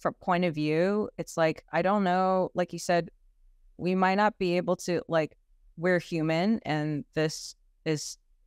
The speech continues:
like, a pattern that we have and not just, like, uh, hate against Asians, but it happens to so many other minorities, unfortunately. And I think we can probably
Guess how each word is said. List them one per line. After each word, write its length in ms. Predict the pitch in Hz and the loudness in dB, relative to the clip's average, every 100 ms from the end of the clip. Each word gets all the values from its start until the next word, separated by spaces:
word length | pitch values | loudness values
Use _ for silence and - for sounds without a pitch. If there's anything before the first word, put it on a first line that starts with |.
| - | -4
like, 160 | 160 | -4
a 60 | 135 | -4
pattern 540 | - - 143 160 170 | -6 0 2 2 2
that 160 | 175 - | 0 0
we 420 | 135 139 135 139 - _ _ _ | -4 -4 -4 -6 -12 _ _ _
have 540 | - 147 135 151 180 175 | -4 0 2 2 2 0
and 140 | 151 | -2
not 200 | 151 147 | 0 -2
just, 380 | - 147 - - - | -2 -6 -6 -12 -6
like, 360 | 143 139 131 - | -2 -2 -4 -6
uh, 420 | 143 135 131 123 123 _ _ _ _ | -4 -2 -2 -4 -6 _ _ _ _
hate 300 | 170 165 - | -4 -2 -4
against 540 | 151 147 139 - - _ _ | 0 2 0 -6 -18 _ _
Asians, 520 | 156 156 151 170 208 220 | -2 0 0 0 0 0
but 280 | 156 131 - | 2 2 2
it 80 | 165 | 0
happens 480 | 156 160 160 - - | 0 0 -4 -6 -4
to 220 | 151 143 | -4 -2
so 240 | - 170 | 0 2
many 240 | 156 156 - | 2 2 0
other 200 | 135 147 | 0 0
minorities, 680 | 135 131 131 135 147 170 | 0 0 -2 -2 -2 -2
unfortunately. 800 | 143 143 - 127 - 156 160 190 | -2 -4 -2 -4 -2 -4 0 0
And 100 | 165 | 0
I 80 | 135 | -2
think 260 | - 151 - | -4 -8 -4
we 80 | 147 | -4
can 220 | 151 131 | -4 -6
probably 540 | - 147 143 143 131 | 0 0 2 -2 -4